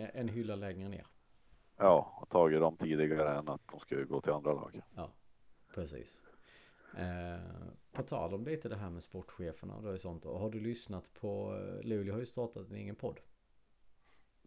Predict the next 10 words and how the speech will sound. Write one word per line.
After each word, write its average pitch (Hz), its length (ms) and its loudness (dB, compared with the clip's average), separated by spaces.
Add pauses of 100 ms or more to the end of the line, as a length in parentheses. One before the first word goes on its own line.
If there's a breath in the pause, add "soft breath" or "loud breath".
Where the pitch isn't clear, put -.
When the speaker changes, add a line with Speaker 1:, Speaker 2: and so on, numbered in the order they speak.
Speaker 2:
Ja, 110 240 10 (180)
det - 80 0
var - 180 4
ett - 100 -2
segdraget 78 960 6
L 78 140 2
F 76 220 4
Live 76 320 2 (160)
i - 400 -4
ljudformat. 78 720 -2